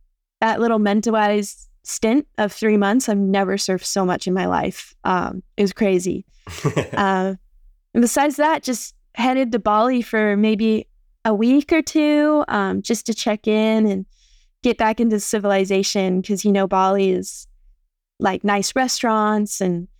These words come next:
Speaker 1: hotels and, you know, all sorts of stuff. So it was good to get out of the jungle just for a little bit, you know, um, just to head to Bali and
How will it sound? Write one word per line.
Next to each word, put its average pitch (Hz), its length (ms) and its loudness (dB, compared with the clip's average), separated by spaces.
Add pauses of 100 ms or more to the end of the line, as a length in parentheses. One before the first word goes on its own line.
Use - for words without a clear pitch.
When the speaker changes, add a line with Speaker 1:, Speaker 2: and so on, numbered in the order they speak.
(420)
Speaker 1:
hotels 233 800 0
and, 180 260 -2 (200)
you 220 100 4
know, 185 240 -2 (140)
all 226 100 2
sorts 214 280 -2
of 196 60 -6
stuff. 180 320 -2
So 190 360 0
it 220 120 -2
was 220 180 -4
good 214 260 -2
to 247 140 2 (460)
get 214 160 2
out 208 140 2
of 202 80 -2
the 196 80 0
jungle 214 520 -2
just - 300 -4 (200)
for 220 100 -2
a 220 60 2
little 214 240 2
bit, 285 260 0
you 277 120 -2
know, 294 280 0 (120)
um, 202 440 -2 (200)
just - 220 -6
to 220 60 0
head 208 220 2
to 202 100 0
Bali 190 460 0
and 190 200 -4